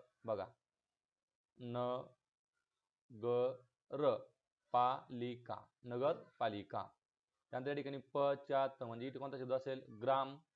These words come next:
का, बरोबर. पुढं काय? पंचायत, ग्रामपंचायत, असे दोन शब्द तयार होतात. चुकी बरोबर ते लिही.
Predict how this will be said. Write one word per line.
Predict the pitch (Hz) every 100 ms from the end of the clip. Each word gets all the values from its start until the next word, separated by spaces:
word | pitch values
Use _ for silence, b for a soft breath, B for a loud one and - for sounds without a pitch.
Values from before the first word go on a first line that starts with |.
| _ _ _ _ _ _ _ _ _ _
का, | 135
बरोबर. | 131 131 131 135 131 - _ _ _ _ -
पुढं | 131
काय? | 135 135 131 _
पंचायत, | 143 147 156 - _ _ _ _ - 139 135 143 - 131 131 127 - _ 135 113 - 117
ग्रामपंचायत, | 123 135 127 107 - 107 107 -
असे | - 123
दोन | 120
शब्द | 117 104
तयार | 101 98
होतात. | 95 92 _ _ _ _ _
चुकी | 156 151 160
बरोबर | 147 143 143
ते | 143 - 147 -
लिही. | 135 131